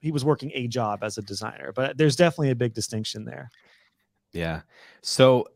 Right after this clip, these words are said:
Speaker 2: I, I didn't, didn't study graphic design or computer science or anything like that, but my degree was in business administration with an emphasis in entrepreneurship. And so,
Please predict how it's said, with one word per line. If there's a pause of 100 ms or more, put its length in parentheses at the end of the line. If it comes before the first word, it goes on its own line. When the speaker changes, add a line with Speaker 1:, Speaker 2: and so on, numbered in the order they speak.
Speaker 2:
I, (600)
I
didn't,
didn't
study (120)
graphic
design
or
computer
science
or
anything
like
that,
but (480)
my
degree (400)
was
in (320)
business
administration (100)
with
an
emphasis
in (460)
entrepreneurship. (680)
And
so,